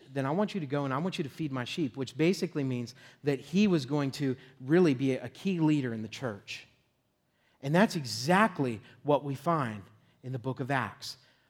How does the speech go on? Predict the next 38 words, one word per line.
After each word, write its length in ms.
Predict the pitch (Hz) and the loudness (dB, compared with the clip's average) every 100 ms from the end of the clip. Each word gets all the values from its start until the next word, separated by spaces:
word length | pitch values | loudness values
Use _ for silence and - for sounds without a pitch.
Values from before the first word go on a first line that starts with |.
| _ - | _ -12
In 100 | 131 | 4
fact, 280 | 175 165 | 6 6
on 100 | 175 | 2
the 60 | 151 | 0
day 340 | 127 196 214 196 | 4 8 8 8
known 200 | 175 156 | 6 2
as 80 | |
Pentecost, 600 | - 202 202 175 151 151 151 | 0 2 2 4 4 4 -2
when 120 | 143 | 4
God 240 | 160 165 | 4 4
sent 180 | - 185 | 2 -2
the 100 | 147 | 0
Holy 200 | 165 170 | 2 2
Spirit 380 | 160 196 165 - | 0 0 0 0
to 100 | 151 | -6
the 100 | 127 | -8
church 380 | - 190 175 151 | -2 0 0 -2
and 60 | |
the 60 | 139 | -4
church 320 | - 185 - | -2 -2 -2
was 180 | 156 - - - - | -4 -6 -14 -20 -4
instated, 720 | 151 147 - 185 185 147 131 - - _ _ _ _ _ _ - | -2 -2 0 4 4 4 0 -6 -20 _ _ _ _ _ _ 2
Peter 340 | 214 226 185 | 6 8 8
gave 220 | 143 160 | 6 2
the 80 | 147 | 2
first 460 | - 180 170 - - _ | 0 2 2 -2 -12 _
sermon 460 | - 185 175 139 127 | -4 0 2 2 0
or 80 | |
the 80 | 127 | -2
first 260 | 120 151 147 | -2 -2 0
message, 640 | 147 160 147 104 - - _ _ _ _ - | 2 2 -2 -8 -10 -14 _ _ _ _ -8
and 120 | 139 | -4
he 60 | 151 | -2
preached 360 | - 165 160 | 0 -2 0
the 60 | 165 | -4
gospel. 540 | 147 151 151 - 107 - _ _ _ _ _ | -2 -2 -6 -12 -16 -18 _ _ _ _ _
He 160 | 185 | 2
told 500 | - - 190 196 180 | 2 4 6 6 4